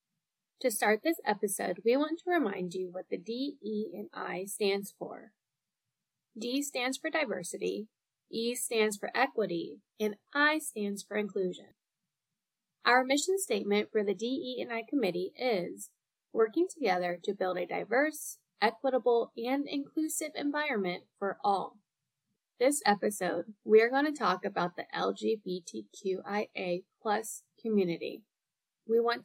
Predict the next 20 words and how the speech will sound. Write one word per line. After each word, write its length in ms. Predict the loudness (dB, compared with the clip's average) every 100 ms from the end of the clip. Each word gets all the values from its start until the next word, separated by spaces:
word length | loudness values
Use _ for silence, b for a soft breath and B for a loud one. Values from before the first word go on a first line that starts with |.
| -6
to 160 | -4 -4 0
also 640 | 0 2 -2 -4 -6 -10 -20 _ 0
preface 460 | 2 2 0 0
this 200 | -2 -4 -6
podcast 640 | -8 -8 -4 -4 -4 -8 -14 _ _ -6
by 120 | -4
saying 400 | -2 -2 -2 -2 -2
that 200 | -4 -4
we 320 | 0 0 0 -4
used 460 | 0 0 -2 -10 -6
healthy 280 | -4 -2 -4
children 560 | -4 -4 -2 -2 -4
dot 260 | -2 -2 0
org 380 | 0 0 -2 -6 -14 _ _ _ _
and 360 | 0 2 2 0 -6 -2
the 80 | 0
trevor 400 | 2 4 2 -2
project 640 | -4 -4 -4 -6 -6 -14 -20 _ -6
dot 260 | -4 -4 -4
org 360 | -2 -4 -8